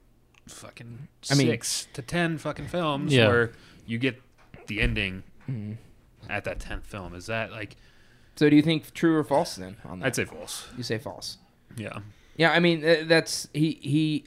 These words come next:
Speaker 2: I think he is making a point on that. Um, but I think this also carries on to our second, like, true or false thing. So these movies always are going on to the next thing.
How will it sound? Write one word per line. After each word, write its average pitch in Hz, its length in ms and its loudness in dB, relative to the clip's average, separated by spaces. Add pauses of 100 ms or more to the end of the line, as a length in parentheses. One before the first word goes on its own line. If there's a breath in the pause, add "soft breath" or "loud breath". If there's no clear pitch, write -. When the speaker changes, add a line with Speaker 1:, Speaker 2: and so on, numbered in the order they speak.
Speaker 2:
I 131 80 0
think 156 220 -4
he 156 120 2
is 147 120 0
making 147 220 -2
a - 20 -4
point 143 280 -2
on 113 140 -4
that. 107 300 -8 (200)
Um, 107 420 -8 (260)
but 135 280 2 (120)
I 123 80 -2
think 147 220 -4
this 131 180 -2
also 131 220 -2
carries 120 320 -2
on 120 200 -6
to 123 100 -4
our 120 160 -2
second, 117 420 -8
like, 117 200 -4
true 120 180 -4
or 110 40 -6
false 143 300 0
thing. 90 220 -16
So 127 300 -2 (440 loud breath)
these 131 180 -2
movies 135 380 2
always 127 340 -2
are 135 40 -2
going 127 220 -4
on 123 140 -4
to 117 60 -6
the 117 80 -6
next 110 280 -8
thing. 127 340 -6